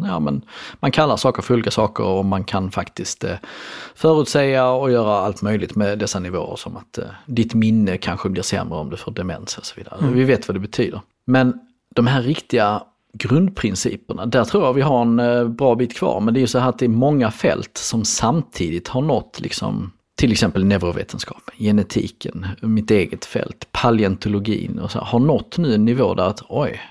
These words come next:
Speaker 1: här ser vi gemensamma problem.
Speaker 2: Mm.
Speaker 1: Och det finns ju så vansinnigt mycket kunskap nu, eh, så att det, det går ju inte längre att vara ett universalgeni. Så att det gäller att få de här olika fälten att tillsammans identifiera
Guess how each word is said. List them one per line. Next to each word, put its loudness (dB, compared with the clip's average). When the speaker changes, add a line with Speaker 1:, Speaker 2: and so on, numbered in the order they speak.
Speaker 1:
här -6
ser 0
vi 2
gemensamma 2
problem. -2
Speaker 2:
Mm. 2
Speaker 1:
Och 2
det 0
finns 0
ju 0
så 0
vansinnigt 2
mycket -2
kunskap 0
nu, 0
eh, 2
så -2
att -2
det, 0
det 0
går 4
ju 2
inte -2
längre 2
att 2
vara 4
ett -6
universalgeni. -2
Så -2
att -4
det 0
gäller 4
att 0
få 0
de 4
här 4
olika 2
fälten -4
att -10
tillsammans -2
identifiera 0